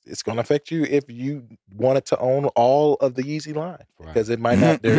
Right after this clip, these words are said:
Speaker 1: is
Speaker 3: mm-hmm,
Speaker 1: none.
Speaker 3: mm-hmm.
Speaker 1: So, but,
Speaker 2: Right.
Speaker 1: like,
Speaker 3: It's gonna be a little
Speaker 1: but
Speaker 3: challenging to get
Speaker 1: outside of
Speaker 3: those
Speaker 1: that,
Speaker 3: reboots.
Speaker 1: it's just like, you know, for what we do, it's just like, it's, you know, there has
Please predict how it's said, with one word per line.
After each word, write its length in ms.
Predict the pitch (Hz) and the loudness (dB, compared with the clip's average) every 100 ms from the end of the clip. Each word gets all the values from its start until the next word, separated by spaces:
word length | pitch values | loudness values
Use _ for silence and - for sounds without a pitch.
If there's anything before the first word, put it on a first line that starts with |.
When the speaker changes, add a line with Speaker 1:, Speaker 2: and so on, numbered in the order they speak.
| 165 | 2
Speaker 1:
is 100 | 101 | 0
Speaker 3:
mm-hmm, 100 | 110 | -2
Speaker 1:
none. 160 | 156 - | 0 -2
Speaker 3:
mm-hmm. 260 | - - | -12 -8
Speaker 1:
So, 120 | - | 0
but, 200 | 160 165 | 6 6
Speaker 2:
Right. 100 | 175 | 8
Speaker 1:
like, 100 | 196 170 | 6 6
Speaker 3:
It's 80 | 120 | 4
gonna 100 | 117 | 4
be 60 | |
a 40 | 117 | 6
little 160 | 120 | 6
Speaker 1:
but 40 | 117 | 6
Speaker 3:
challenging 240 | 139 127 | 6 6
to 60 | 170 | 8
get 80 | 151 | 6
Speaker 1:
outside 340 | 135 180 175 | 6 6 8
of 100 | 160 | 8
Speaker 3:
those 80 | 240 | 8
Speaker 1:
that, 200 | 285 208 | 6 4
Speaker 3:
reboots. 60 | 175 | 2
Speaker 1:
it's 120 | 180 | 4
just 200 | 180 170 | 2 4
like, 400 | 175 175 147 _ _ _ _ | 4 4 2 _ _ _ _
you 140 | 156 175 | 0 4
know, 400 | 160 160 151 117 _ - - | 4 4 2 -2 _ -6 2
for 140 | 151 | 4
what 200 | 147 123 | 4 4
we 180 | 196 233 | 0 0
do, 220 | 170 160 | 2 2
it's 100 | 147 | 2
just 160 | 147 139 | 0 2
like, 180 | 127 | 0
it's, 440 | 90 95 - - _ _ | -2 -14 -20 -20 _ _
you 100 | 127 | -6
know, 400 | 113 101 95 92 - _ _ - | -2 -2 -2 -4 -8 _ _ 0
there 160 | 202 | 2
has 260 | 165 131 | 2 0